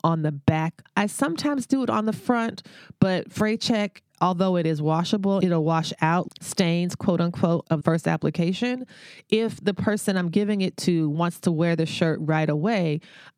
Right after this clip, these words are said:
I wouldn't want the little residue from the fray check showing on the front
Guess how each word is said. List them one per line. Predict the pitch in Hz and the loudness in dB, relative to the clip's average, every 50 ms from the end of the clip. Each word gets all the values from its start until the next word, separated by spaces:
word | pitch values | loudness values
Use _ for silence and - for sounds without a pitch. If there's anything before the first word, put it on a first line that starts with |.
| - | -2
I | - 165 170 | 0 0 0
wouldn't | 165 165 175 190 214 208 208 202 180 - - | 0 0 0 0 2 2 0 -2 -2 -4 -4
want | 170 160 165 175 180 175 180 - - 165 | -4 -2 0 0 0 0 -2 -6 -10 -4
the | 160 165 160 | -2 -2 0
little | 165 170 170 170 165 156 151 147 143 151 | 2 0 2 2 2 2 2 0 0 0
residue | 151 165 175 180 175 165 175 170 151 165 156 151 151 147 | 0 0 0 0 0 0 0 0 0 0 0 2 0 0
from | 147 - - 190 165 160 156 | -2 -2 0 0 0 0 0
the | 147 147 151 | 0 -2 -2
fray | - - - - - - - 214 214 220 | -2 -8 -18 -20 -12 -2 -2 0 0 0
check | 208 - - - 156 151 131 - - - _ - - - - - | -2 -2 -2 0 0 0 -2 -4 -8 -20 _ -20 -20 -20 -20 -12
showing | - - - - 208 190 180 170 160 156 160 | -8 -6 -2 0 0 0 2 0 0 0 0
on | 151 147 139 | 0 0 0
the | 147 | -2
front | - - - 175 147 123 - - - - | -4 -2 -2 -2 -2 -2 -4 -8 -16 -20